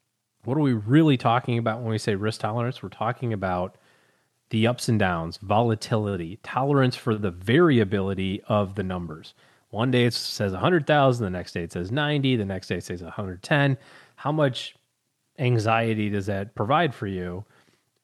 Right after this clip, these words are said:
The problem is, is that you want the smoothest ride, but you also have the real number to get to. And I think that's your point, which is you have to start with,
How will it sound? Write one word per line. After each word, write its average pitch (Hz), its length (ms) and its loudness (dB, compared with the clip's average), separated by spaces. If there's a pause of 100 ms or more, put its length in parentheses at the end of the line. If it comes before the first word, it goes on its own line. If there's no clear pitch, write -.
(200)
The 117 60 -6
problem 151 460 0
is, 120 200 2
is 110 140 -4
that 113 380 0 (340)
you 139 220 -4
want 165 240 2
the 113 100 -2
smoothest 160 500 2
ride, 117 540 -2 (560)
but 143 100 4
you 143 120 2
also 175 240 2
have 139 180 -2
the 117 80 0
real 139 220 2
number 127 260 0
to 104 60 -4
get 143 220 -4
to. 90 260 -8
And 98 80 -6
I 101 80 -4
think 131 180 -4
that's 110 220 -4
your 95 100 -6
point, 127 480 -2
which 110 220 2
is 104 120 4
you 113 60 4
have 156 220 0
to 127 80 6
start 156 360 0
with, 110 300 -2